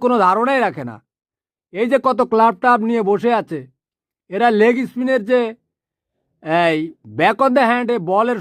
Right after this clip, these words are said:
শৈলী, এটা বোঝার মতো সক্ষমতা তাদের নেই। এ কারণে তো বাংলাদেশের রিশাদ হোসেনের চেয়েও ভালো লেগ স্পিনার থাকার পরও বাংলাদেশের লেগ স্পিনারদের সুযোগ হয় না, কারণ লেগ স্পিনারদের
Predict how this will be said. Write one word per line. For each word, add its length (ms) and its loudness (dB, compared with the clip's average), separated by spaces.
শৈলী, 400 0
এটা 180 -2
বোঝার 320 4
মতো 160 0
সক্ষমতা 460 -4
তাদের 200 0
নেই। 200 4
এ 180 -8
কারণে 300 2
তো 60 4
বাংলাদেশের 560 0
রিশাদ 260 -2
হোসেনের 400 -2
চেয়েও 220 2
ভালো 280 4
লেগ 180 2
স্পিনার 340 -2
থাকার 220 0
পরও 300 0
বাংলাদেশের 680 0
লেগ 180 2
স্পিনারদের 460 -6
সুযোগ 300 0
হয় 180 0
না, 60 -12
কারণ 300 2
লেগ 100 4
স্পিনারদের 400 0